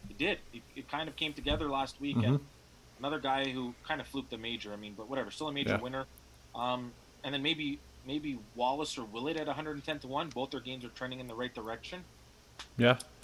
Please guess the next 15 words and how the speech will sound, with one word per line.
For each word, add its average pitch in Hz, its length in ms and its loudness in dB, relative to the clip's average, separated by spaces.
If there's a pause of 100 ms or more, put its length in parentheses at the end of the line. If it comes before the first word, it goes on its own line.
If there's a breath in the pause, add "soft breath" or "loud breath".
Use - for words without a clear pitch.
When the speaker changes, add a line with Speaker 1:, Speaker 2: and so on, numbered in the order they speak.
(380)
Speaker 2:
So 120 440 10
one 139 240 10
is 147 100 12
sticking 127 300 10
out 110 160 10
to - 100 4
me 101 140 8
right 101 300 8
now, 90 380 4
and 104 180 4
if - 80 0
he 113 80 8
has 107 160 10
a 107 40 0
good 110 240 6